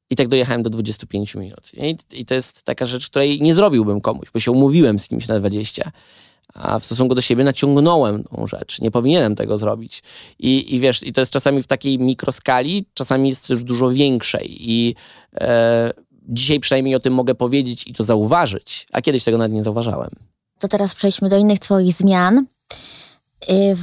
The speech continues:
Speaker 2: weszłam któregoś dnia na twój Instagram i tam się pojawiło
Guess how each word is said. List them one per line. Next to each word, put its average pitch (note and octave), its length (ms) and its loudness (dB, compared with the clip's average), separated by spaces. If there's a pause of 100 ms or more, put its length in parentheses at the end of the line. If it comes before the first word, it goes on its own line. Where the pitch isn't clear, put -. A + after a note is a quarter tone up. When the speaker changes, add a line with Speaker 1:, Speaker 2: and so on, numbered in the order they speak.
(240)
Speaker 2:
weszłam G3+ 600 2
któregoś F#3+ 560 -2
dnia G3 140 2
na F#3+ 100 4
twój F#3+ 260 -2
Instagram F3+ 720 0 (100)
i F3 400 2
tam F3+ 160 2
się - 120 -4
pojawiło F3 440 -2